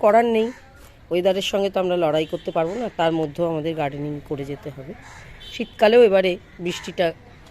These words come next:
এতই হচ্ছে যে ফুলগুলোকে ঠিক রাখা খুব মুশকিল হয়ে যাচ্ছে। হ্যালো ফ্রেন্ডস, welcome to মধুস ড্রিম গার্ডেন। গতকাল ছিল সানডে, তো বিভিন্ন ব্যস্ততার জন্য আমার কালকের ভিডিওটা আর দেওয়া হয়নি।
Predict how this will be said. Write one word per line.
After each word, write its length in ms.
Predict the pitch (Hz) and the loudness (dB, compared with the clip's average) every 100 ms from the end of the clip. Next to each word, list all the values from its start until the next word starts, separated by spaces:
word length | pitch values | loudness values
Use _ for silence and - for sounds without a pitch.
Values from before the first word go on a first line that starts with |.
| - | -10
এতই 340 | 170 - 226 240 233 - | -8 -4 -4 -4 -8 -6
হচ্ছে 360 | 185 - - 165 185 - - - - - | -8 -6 -6 -6 -8 -18 -20 -20 -20 -14
যে 100 | - 180 | -10 -8
ফুলগুলোকে 480 | 196 185 196 185 208 - | -6 -4 -2 -4 -4 -8
ঠিক 140 | 196 - 170 | -8 -2 -2
রাখা 220 | - 165 - | -4 -10 -12
খুব 160 | - 202 165 | -10 -6 -6
মুশকিল 340 | - - 180 147 | -6 -6 -6 -4
হয়ে 140 | 135 127 | -4 -4
যাচ্ছে। 280 | - - - - - | -8 -12 -16 -20 -8
হ্যালো 180 | 240 277 - | 0 0 2
ফ্রেন্ডস, 340 | 233 233 269 - - - | 0 0 -4 -14 -12 -4
welcome 300 | 208 202 214 208 | -2 0 0 0
to 60 | 196 | -4
মধুস 280 | 175 185 196 170 | -4 -4 -8 -4
ড্রিম 160 | 196 175 | -2 -2
গার্ডেন। 260 | 165 160 180 - - - - - - - - - - _ - 208 | -4 -4 -10 -12 -16 -16 -14 -14 -14 -14 -14 -16 -18 _ -6 0
গতকাল 400 | 226 254 285 285 | 4 4 4 4
ছিল 140 | - 277 - | 2 0 2
সানডে, 360 | 220 185 180 196 - - - - - | 4 6 4 0 -4 -16 -20 -20 -14
তো 60 | 226 226 | -6 -2
বিভিন্ন 260 | 214 233 233 202 | 2 2 4 4
ব্যস্ততার 460 | 185 - 214 226 | 2 -2 -2 0
জন্য 180 | 202 208 190 | 2 2 2
আমার 160 | 180 170 - - | 0 -4 -10 -6
কালকের 320 | 175 170 180 170 | -6 -4 -6 -4
ভিডিওটা 380 | 165 170 175 170 | -6 -4 -4 -4
আর 60 | 165 151 | -6 -6
দেওয়া 200 | 151 160 160 | -4 -4 -4
হয়নি। 260 | 160 151 | -8 -8